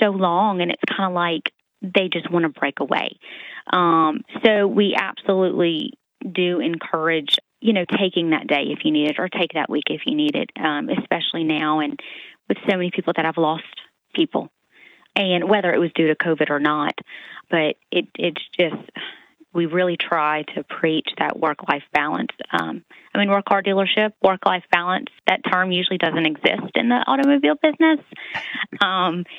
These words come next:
Speaker 1: it's just a tough business to be in, but it's, when you work it right, it's, um, it can be very rewarding on both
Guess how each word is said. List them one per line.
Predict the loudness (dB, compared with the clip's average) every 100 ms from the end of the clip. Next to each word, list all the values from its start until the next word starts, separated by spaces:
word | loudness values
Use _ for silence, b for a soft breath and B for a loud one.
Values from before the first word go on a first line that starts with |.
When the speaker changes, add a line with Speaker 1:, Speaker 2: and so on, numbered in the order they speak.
| B -4
Speaker 1:
it's | 0
just | 0 2 0
a |
tough | 2 0 0 0
business | 2 2 2 2
to | 0
be | 2 2
in, | 2 2 2
but | 2
it's, | 0 -4 -16 -4
when | 0 2
you | 2
work | 2 0 0 -2
it | 0
right, | 2 2 0 -4 _ _ _ _ _ _ -4
it's, | -4 -4 -16 -10 -4
um, | -2 0
it | -2 -4
can | -4
be | -2
very | 0 0 2
rewarding | 0 0 0 0 -2 -2
on | -2 0
both | 0 0